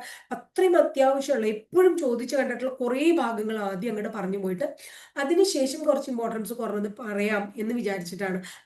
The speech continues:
ഇമ്പോർട്ടൻസ് കുറവെന്ന് പറഞ്ഞാൽ നമുക്ക് തള്ളിക്കളയാനൊന്നും പറ്റില്ല. പക്ഷെ എന്താ അവർ ചോദിക്കണേന്നും നമുക്കറിയില്ല. എന്നിരുന്നാൽ കൂടി പ്രധാനപ്പെട്ടത് വേഗം വേഗം പോവാണ്. നവംബർ മാസത്തിൽ നമുക്ക് നോട്ടിഫിക്കേഷൻ, ആ,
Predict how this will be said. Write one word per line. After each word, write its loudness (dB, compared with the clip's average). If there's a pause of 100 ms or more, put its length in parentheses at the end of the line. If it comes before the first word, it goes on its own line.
ഇമ്പോർട്ടൻസ് -4
കുറവെന്ന് 0
പറഞ്ഞാൽ 2
നമുക്ക് 0
തള്ളിക്കളയാനൊന്നും 0
പറ്റില്ല. 0
പക്ഷെ -10
എന്താ -6
അവർ -4
ചോദിക്കണേന്നും -4
നമുക്കറിയില്ല. -4 (280)
എന്നിരുന്നാൽ 4
കൂടി 0
പ്രധാനപ്പെട്ടത് -2
വേഗം -2
വേഗം -2
പോവാണ്. 0
നവംബർ -4
മാസത്തിൽ -6
നമുക്ക് -4
നോട്ടിഫിക്കേഷൻ, -6 (340)
ആ, -6